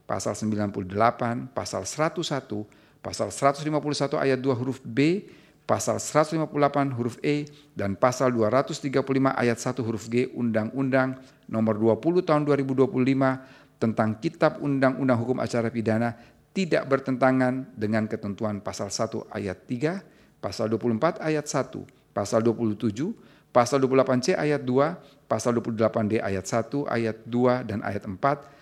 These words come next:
serta Pasal dua puluh delapan I ayat empat Undang-Undang Dasar Negara Republik Indonesia tahun seribu sembilan ratus empat puluh lima. Namun, apabila Yang Mulia Ketua, Wakil Ketua,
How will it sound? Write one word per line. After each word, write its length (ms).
serta 480
Pasal 800
dua 480
puluh 240
delapan 480
I 160
ayat 240
empat 400
Undang-Undang 720
Dasar 320
Negara 320
Republik 400
Indonesia 480
tahun 320
seribu 320
sembilan 240
ratus 160
empat 160
puluh 160
lima. 240
Namun, 560
apabila 480
Yang 240
Mulia 480
Ketua, 640
Wakil 320
Ketua, 480